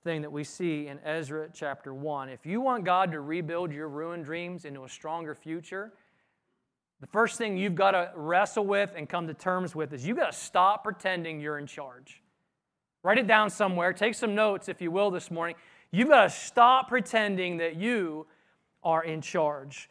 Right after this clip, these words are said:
Ezra chapter one, verse one, it says, "In the first year of King Cyrus of Persia." Well, he's gotta be the guy in charge, right?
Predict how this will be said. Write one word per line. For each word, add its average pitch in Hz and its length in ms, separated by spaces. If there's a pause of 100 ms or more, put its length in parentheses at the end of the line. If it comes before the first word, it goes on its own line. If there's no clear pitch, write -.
(140)
Ezra 233 400
chapter 202 480
one, 175 420
verse 185 380
one, 165 400 (380)
it 175 100
says, 220 340
"In 214 200
the 185 100
first 262 480
year 226 280
of 180 260
King 277 400
Cyrus 233 680
of 196 220
Persia." 147 600
Well, 190 140
he's 302 140
gotta 359 180
be 262 100
the 226 100
guy 208 200
in 175 100
charge, 156 300
right? 208 260